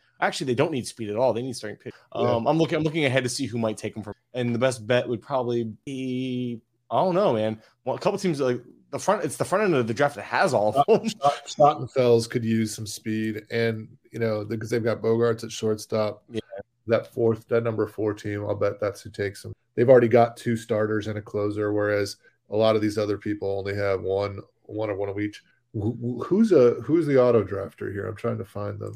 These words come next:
Speaker 1: I, I thought they were on my side. Are they on your side? I thought they were pick fourteen-ish or something like that, which would make sense 'cause they have Glasnow, Iglesias, Rodon.
Speaker 2: Do-, so, yeah, they've got, they've got Rodon, Iglesias.
Speaker 1: Glasnow.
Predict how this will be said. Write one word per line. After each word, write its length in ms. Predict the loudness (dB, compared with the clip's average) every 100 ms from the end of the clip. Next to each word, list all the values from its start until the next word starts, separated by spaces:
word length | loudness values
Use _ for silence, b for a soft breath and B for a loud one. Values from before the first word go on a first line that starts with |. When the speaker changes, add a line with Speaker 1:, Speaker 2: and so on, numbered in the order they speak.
| -8
Speaker 1:
I, 140 | -6 -6
I 80 | -4
thought 160 | -2
they 80 | 2
were 80 | 2
on 100 | 2
my 180 | 2 0
side. 240 | -2 -4
Are 60 | -2
they 100 | -2
on 100 | -2
your 100 | -6
side? 320 | -8 -8 -10 -14 _ _
I 40 |
thought 100 | -2
they 80 | 2
were 100 | 2
pick 240 | 0 -4 -2
fourteen-ish 760 | -4 -4 -4 -2 -4 -8 -12
or 40 |
something 240 | -12 -10 -6
like 60 | -6 -4
that, 80 |
which 180 | -4 -4
would 120 | 0
make 120 | 0 2
sense 280 | 2 2
'cause 100 | 2
they 120 | 4 4
have 220 | 4 -2 -10
Glasnow, 720 | 0 0 0 0 0 0 -2 b b b
Iglesias, 600 | -2 2 2 2 0 0
Rodon. 600 | -2 0 2 0 -2 -6 -12 _ -6 4
Speaker 2:
Do-, 320 | 4 4 -2
so, 180 | -2 0
yeah, 160 | 4 4
they've 200 | 4 4
got, 280 | 4 4 -4 -18 -8
they've 160 | -4 2
got 140 | 2
Rodon, 600 | 2 -2 -2 -2 0 -2 -4
Iglesias. 1040 | -4 0 0 0 -2 0 0 -2 -10 -20 _ -4
Speaker 1:
Glasnow. 720 | -2 0 2 2 2 0